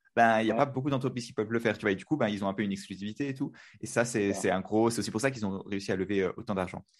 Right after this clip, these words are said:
Speaker 1: J'avais juste peut-être une question, peut-être pour un peu étendre
Speaker 2: Ouais.
Speaker 1: par rapport au N F T. C'est, OK, tout ce que t'as décrit globalement, enfin, je peux très bien imaginer ça marcher dans fifa, tu vois. Enfin, y-, tant que tu restes dans le jeu, euh... Enfin, quand je dis dans fifa, dans un jeu vidéo seul, tu vois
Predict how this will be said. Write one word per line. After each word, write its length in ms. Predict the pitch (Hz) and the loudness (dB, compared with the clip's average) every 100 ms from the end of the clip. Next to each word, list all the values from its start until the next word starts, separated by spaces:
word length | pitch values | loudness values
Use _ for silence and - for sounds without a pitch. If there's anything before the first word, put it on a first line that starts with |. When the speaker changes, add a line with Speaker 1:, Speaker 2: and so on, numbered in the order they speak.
| - - - | -20 -20 -8
Speaker 1:
J'avais 160 | 107 117 | 0 2
juste 240 | 196 233 | 2 -2
peut-être 220 | 143 151 | -4 -4
une 160 | 135 101 | -2 -4
question, 260 | 117 - 143 | -6 -6 -6
peut-être 160 | 127 | -6
pour 100 | 107 | -4
un 60 | 98 | -2
peu 140 | 104 | -2
étendre 260 | 101 120 120 | -2 -2 -4
Speaker 2:
Ouais. 60 | |
Speaker 1:
par 100 | 110 | 0
rapport 180 | 95 101 | 0 2
au 80 | 98 | 0
N 120 | 95 | 0
F 60 | 101 | -2
T. 200 | 147 185 - _ _ | -4 -6 -10 _ _
C'est, 300 | - 139 - | -2 2 2
OK, 160 | 127 127 110 - | 0 0 -2 -4
tout 120 | 175 | -8
ce 60 | |
que 60 | - | 0
t'as 120 | 170 | 2
décrit 260 | 110 104 170 | 2 0 -4
globalement, 520 | 139 117 120 151 - _ | -2 0 0 -4 -10 _
enfin, 200 | 113 - _ - | -2 -2 _ -20
je 100 | - | -8
peux 100 | 110 | -2
très 100 | 139 | 0
bien 100 | 165 | 0
imaginer 360 | 135 131 131 | 0 0 -2
ça 280 | 127 143 147 | 0 2 4
marcher 260 | 110 110 123 | 4 4 4
dans 100 | 107 | 2
fifa, 280 | - 120 110 | 0 0 0
tu 120 | 98 | -2
vois. 140 | 87 - _ _ | -6 -8 _ _
Enfin, 320 | 110 104 - - | 2 4 -2 -10
y-, 460 | - - - - - - | -18 -16 -14 -16 -14 4
tant 140 | 202 | 4
que 80 | 170 | 4
tu 120 | 135 | 2
restes 260 | 135 151 131 | 2 2 2
dans 160 | 120 | 2
le 200 | 117 107 | 2 2
jeu, 360 | 101 107 113 110 | -2 4 6 8
euh... 560 | 98 95 92 92 92 87 - _ _ _ _ - | 6 6 4 0 -2 -6 -10 _ _ _ _ 0
Enfin, 200 | 135 147 | 4 4
quand 140 | 131 127 | 4 2
je 60 | |
dis 60 | 127 | 2
dans 120 | 127 | 0
fifa, 320 | 117 113 135 - - - | 0 0 0 -2 -16 0
dans 240 | 117 110 | 2 4
un 80 | 113 | 2
jeu 180 | 107 123 | 2 -2
vidéo 300 | 120 117 123 | 0 0 0
seul, 260 | 120 151 131 | 4 2 2
tu 100 | 113 | 2
vois 140 | 113 | 2